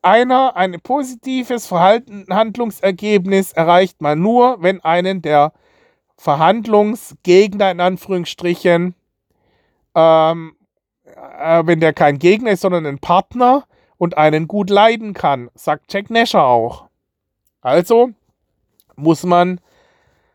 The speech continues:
diese positive Atmosphäre schaffen. Und ich sag halt, das ist dieses, diese Schwierigkeit aufgrund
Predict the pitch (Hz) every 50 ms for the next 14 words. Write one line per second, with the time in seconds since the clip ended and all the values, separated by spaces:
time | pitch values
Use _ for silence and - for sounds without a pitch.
0 | _ _ _ _ _ _ _ _ _ _ _ _ _ _ _ 180 202 240 - 233
1 | 202 - - 175 180 190 180 - 185 160 - 190 185 175 - - 147 160 156 -
2 | 160 156 147 - - 175 147 147 151 151 156 147 - - - - 143 127 127 120
3 | - 123 117 120 143 170 180 - - 226 247 233 240 196 165 175 202 - - 220
4 | 220 - - - 190 208 214 - 247 208 - - - _ 156 180 233 269 - -
5 | 254 220 - - - 180 214 226 240 233 208 - - 196 180 185 190 185 170 170
6 | - _ - 196 196 196 214 220 - _